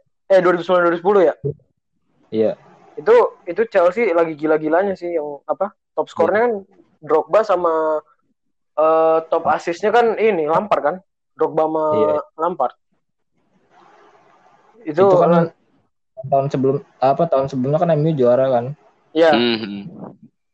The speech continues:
Speaker 2: Itu lagi, lagi ketat-ketatnya tuh M U sama Chelsea.
Speaker 1: Iya, orang cuma beda satu poin doang kan M U sama Chelsea waktu itu kalau nggak salah.
Speaker 2: Iya. Cuma kayaknya kalau nggak salah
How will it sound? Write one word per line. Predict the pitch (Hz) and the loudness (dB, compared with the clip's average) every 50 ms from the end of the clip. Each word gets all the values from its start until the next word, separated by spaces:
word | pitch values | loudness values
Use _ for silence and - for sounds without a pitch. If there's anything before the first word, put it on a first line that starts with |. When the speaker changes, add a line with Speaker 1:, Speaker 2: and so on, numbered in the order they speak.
| _ _ _ _ - _ _ _ _ _ _ - 117 - _ _ _ _ _ _ _ _ _ _ _ _ _ _ _ _ _ _ _ _ | _ _ _ _ -20 _ _ _ _ _ _ -20 -20 -20 _ _ _ _ _ _ _ _ _ _ _ _ _ _ _ _ _ _ _ _
Speaker 2:
Itu | - 120 120 - 139 135 135 131 117 | -8 -6 -4 0 0 0 2 2 2
lagi, | 123 123 123 120 120 120 120 120 120 117 113 | 2 0 0 0 2 2 2 2 2 0 0
lagi | 120 123 120 120 113 | 0 0 0 0 -2
ketat-ketatnya | - 120 - 120 117 123 - - 127 147 151 147 147 | -4 -4 -4 -4 -6 -4 -2 0 0 0 2 0 0
tuh | 147 147 135 | 0 0 0
M | 127 127 131 | 0 0 -2
U | 135 139 | -6 -6
sama | - 151 123 123 123 123 | -6 -6 -6 -4 -4 -4
Chelsea. | 123 - 139 131 135 - - 147 139 - - _ _ _ _ _ _ _ _ _ _ _ _ _ _ _ _ _ _ _ _ _ _ _ _ _ _ _ _ _ _ _ _ _ _ _ _ _ - | -2 -2 -2 -2 -2 -2 -4 -4 -4 -6 -8 _ _ _ _ _ _ _ _ _ _ _ _ _ _ _ _ _ _ _ _ _ _ _ _ _ _ _ _ _ _ _ _ _ _ _ _ _ -2
Speaker 1:
Iya, | 180 202 196 175 | 2 4 6 6
orang | 180 185 196 202 196 | 6 6 4 2 -2
cuma | - 196 196 190 190 | -4 -2 -2 0 0
beda | 170 185 175 190 190 | 2 2 2 2 2
satu | 185 - 175 185 | 2 0 -2 -2
poin | 175 - 180 180 175 | 0 2 2 2 2
doang | 190 240 - 170 165 | 2 2 0 2 0
kan | 175 202 226 | 0 -2 -2
M | 165 165 | -2 0
U | 170 165 170 | 2 2 2
sama | 160 160 160 | 2 2 0
Chelsea | 165 170 160 170 185 | 0 2 2 2 2
waktu | 208 175 - - 160 | 0 -2 -2 -4 -6
itu | 156 151 - | -6 -6 -4
kalau | - 139 135 | -4 -2 -2
nggak | 135 135 | -2 -4
salah. | - - 214 233 - _ _ _ _ _ _ _ _ _ _ _ _ _ _ _ _ _ _ _ _ - _ _ - | -4 -6 -6 -8 -10 _ _ _ _ _ _ _ _ _ _ _ _ _ _ _ _ _ _ _ _ -20 _ _ -4
Speaker 2:
Iya. | 117 113 110 107 - - _ _ _ _ _ _ _ _ | -2 0 0 0 -2 -6 _ _ _ _ _ _ _ _
Cuma | - 131 131 151 160 151 131 170 - _ _ _ _ | -4 -2 0 0 0 0 -2 -8 -14 _ _ _ _
kayaknya | - 127 139 160 175 180 - | -4 -2 0 0 0 0 0
kalau | - 147 147 143 | -2 -2 -2 -2
nggak | 143 - | -2 0
salah | 170 180 190 185 - | 0 2 2 2 0